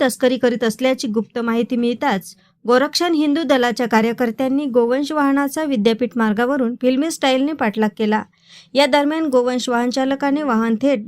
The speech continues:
गोरक्षण कार्यकर्त्याच्या अंगावर आणण्याचा सुद्धा प्रयत्न केला. एम तीस बी डी सहा तीन दोन दोन क्रमांकाचे वाहन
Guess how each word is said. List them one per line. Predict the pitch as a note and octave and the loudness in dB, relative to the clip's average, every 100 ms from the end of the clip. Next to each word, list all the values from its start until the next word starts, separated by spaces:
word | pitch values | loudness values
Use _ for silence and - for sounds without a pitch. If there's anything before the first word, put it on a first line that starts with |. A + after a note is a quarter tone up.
| - | 0
गोरक्षण | A#3 C4 C#4 D#4+ | 2 2 -2 -4
कार्यकर्त्याच्या | D4 A3+ A3 A#3+ G3+ A#3+ A3+ C4+ | 0 0 2 0 -2 -4 -4 -2
अंगावर | G#3 G#3 A3+ A#3+ | 0 2 0 0
आणण्याचा | A3 A3+ C4+ C4+ B3 | 0 0 -2 -2 -4
सुद्धा | C4+ A#3 D4+ | -4 -2 -2
प्रयत्न | B3 G#3 G#3+ G#3 | -4 -2 -2 0
केला. | G#3 G3+ - _ - - - - - - F#3 - - - _ | 0 -2 -6 _ -20 -20 -20 -20 -20 -20 -20 -20 -20 -20 _
एम | C4 D#4 E4 - - | 2 2 0 -6 -4
तीस | D4 D#4+ - - | -2 -2 -6 -8
बी | G#3 A#3 C4+ | 0 2 2
डी | D#4 C#4 B3+ _ | 0 -2 -6 _
सहा | - B3+ C#4 | 0 2 2
तीन | D4 D#4 D#4 | 0 -2 2
दोन | B3+ A#3+ A#3+ | 2 2 0
दोन | D#4 | 0
क्रमांकाचे | C#4+ C#4 C4+ C4+ C4 B3+ | 0 2 2 2 -2 0
वाहन | A#3 A3+ A#3+ | 0 2 -2